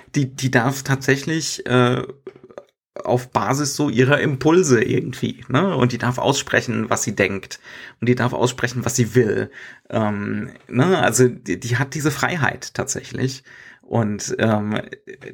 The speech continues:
dementsprechend, und wir sind jetzt auch wieder im Spoilercast, umso schlimmer ist es, wenn sie dann natürlich trotzdem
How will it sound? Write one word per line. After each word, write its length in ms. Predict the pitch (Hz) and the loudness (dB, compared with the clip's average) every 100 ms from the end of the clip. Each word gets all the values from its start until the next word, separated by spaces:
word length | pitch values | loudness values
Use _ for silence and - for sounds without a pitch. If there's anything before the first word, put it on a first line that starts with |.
| - | -2
dementsprechend, 760 | 113 123 - - - 101 165 143 | 4 4 4 -2 -2 -2 -2 0
und 140 | 117 | 2
wir 80 | 120 | 2
sind 120 | 110 | 2
jetzt 120 | 110 | 2
auch 140 | 107 117 | 2 2
wieder 100 | 127 | 2
im 80 | |
Spoilercast, 840 | 123 - 107 120 127 - 135 151 - | 0 0 2 4 2 2 0 0 -2
umso 300 | 123 117 123 | -2 4 4
schlimmer 400 | - 110 131 - | 4 4 4 4
ist 140 | 131 | 2
es, 160 | 143 - | 0 0
wenn 160 | 110 | 2
sie 160 | 123 131 | 2 0
dann 220 | 117 110 | 0 2
natürlich 540 | 123 123 - 113 127 - | 2 2 0 2 0 -4
trotzdem 880 | - 95 - - - 127 156 175 | -4 -2 -2 -2 2 2 2 -2